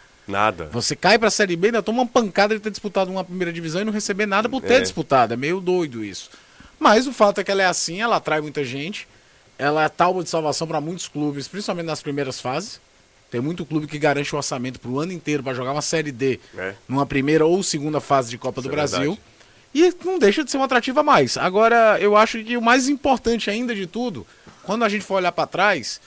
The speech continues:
Speaker 2: falar, por exemplo, do Fortaleza do ano passado, ninguém vai colocar lá que o Fortaleza arrecadou não sei quantos milhões.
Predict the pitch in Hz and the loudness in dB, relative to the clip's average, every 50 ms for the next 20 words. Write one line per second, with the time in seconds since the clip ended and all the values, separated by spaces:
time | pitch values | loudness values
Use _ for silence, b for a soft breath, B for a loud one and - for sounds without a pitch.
0 | b b b b b b - - 147 151 156 147 151 160 156 139 113 120 135 135 | b b b b b b -6 -4 -2 0 0 0 -2 -2 -2 -2 -2 -4 -6 -6
1 | 120 107 110 98 82 - _ _ _ _ - - 127 - 160 151 143 - 143 135 | -6 -8 -10 -10 -10 -14 _ _ _ _ -16 -12 -4 0 2 2 4 4 2 2
2 | 143 147 139 117 120 135 127 120 - - 110 - - 175 196 196 147 131 135 120 | 2 -2 -2 -2 -4 -6 -6 -4 -4 -6 -4 -4 -2 -2 -2 -4 -4 -8 -16 -18
3 | - _ _ - 233 220 269 320 311 339 359 349 359 - 302 220 185 185 196 185 | -20 _ _ -20 -14 -10 -8 -6 -4 -4 -2 -2 0 2 2 2 2 2 2 2
4 | 180 180 170 180 - - 170 156 156 160 156 156 151 151 151 143 151 139 123 147 | 2 0 -2 -2 -4 -4 -4 -2 -4 -4 -2 -2 -2 -2 -2 -2 -4 -4 -4 -6
5 | 156 151 139 - - 156 135 - 147 131 - - 135 131 120 117 110 95 87 - | -8 -8 -8 -8 -8 -8 -8 -10 -12 -12 -12 -12 -10 -10 -8 -8 -10 -10 -12 -14
6 | - | -16